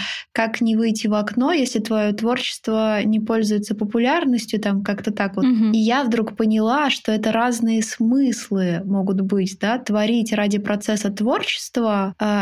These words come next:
Speaker 1: это один смысл, а потом другой смысл появляется в том, чтобы сделать своё творчество популярным. То есть это разные задачи вообще, в принципе. А если это всё объединять, там, да, там,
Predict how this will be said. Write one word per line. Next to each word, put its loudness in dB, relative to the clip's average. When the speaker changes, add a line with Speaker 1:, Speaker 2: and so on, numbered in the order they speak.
Speaker 1:
это 0
один 2
смысл, 0
а 0
потом 0
другой 2
смысл 0
появляется 0
в -8
том, 0
чтобы 0
сделать 2
своё -2
творчество -2
популярным. 0
То 0
есть 0
это 0
разные 2
задачи 0
вообще, 0
в -8
принципе. -2
А 2
если 0
это 0
всё 0
объединять, 2
там, 2
да, 2
там, 0